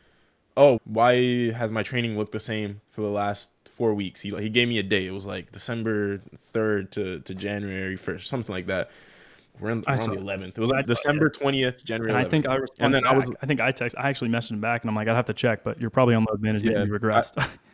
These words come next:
Speaker 1: Yeah, yeah. So I sent him a voice message. I, so I was like, "Oh, let me look at his training. What is he on?"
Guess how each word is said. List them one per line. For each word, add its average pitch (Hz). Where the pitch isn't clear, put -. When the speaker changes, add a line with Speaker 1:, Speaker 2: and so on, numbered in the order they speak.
Speaker 1:
Yeah, 131
yeah. 104
So -
I 131
sent 165
him 165
a 120
voice 135
message. 113
I, 127
so -
I 117
was 135
like, 110
"Oh, 120
let 101
me 107
look 110
at 104
his 104
training. 123
What 107
is 104
he 104
on?" 139